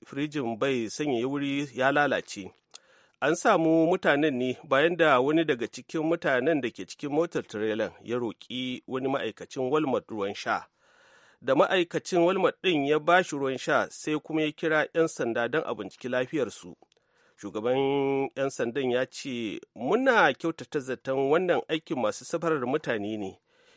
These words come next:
Ya ce al'amarin ba kyan gani ko ƙanƙani. Shugaban 'yan sandan ya ce tuni ma suka sanar da hukumar da ke sa ido kan baƙin haure. Ana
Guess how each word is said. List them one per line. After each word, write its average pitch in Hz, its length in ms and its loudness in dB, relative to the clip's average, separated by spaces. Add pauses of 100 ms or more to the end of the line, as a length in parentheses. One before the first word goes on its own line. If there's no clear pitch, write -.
(140)
Ya 113 200 -4
ce - 180 -8
al'amarin 123 560 -2 (120)
ba 127 160 2
kyan 113 220 -8
gani 98 320 -6
ko 143 380 -2
ƙanƙani. 98 440 -8 (440)
Shugaban 110 420 -4
'yan 127 120 -6
sandan 120 300 -4
ya 123 140 2
ce 135 180 -8
tuni 117 280 -4
ma 147 200 2
suka 135 520 -2
sanar 147 380 -4
da 131 200 0
hukumar 143 400 -4
da 113 100 -6
ke 107 260 -8
sa 143 160 0
ido 135 260 -6
kan 135 280 -6
baƙin 117 400 -4
haure. 90 340 -14 (1900)
Ana 208 480 10